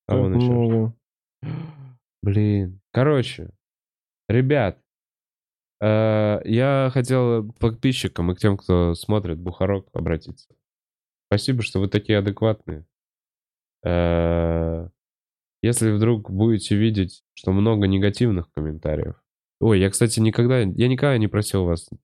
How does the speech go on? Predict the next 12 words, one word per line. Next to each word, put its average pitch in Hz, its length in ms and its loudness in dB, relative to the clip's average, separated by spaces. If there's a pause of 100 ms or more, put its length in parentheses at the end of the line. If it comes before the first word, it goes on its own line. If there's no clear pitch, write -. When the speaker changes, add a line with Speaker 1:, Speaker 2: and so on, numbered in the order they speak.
(140)
Speaker 1:
один 113 260 2
раз 92 180 0
просил 90 360 0
лайкать 104 440 0
вас 73 320 -4
и 78 320 -2 (100)
ударил 80 440 2
после 76 300 -2
этого 80 160 -6
себя 78 180 0
по 80 100 -4
лицу. 82 400 -2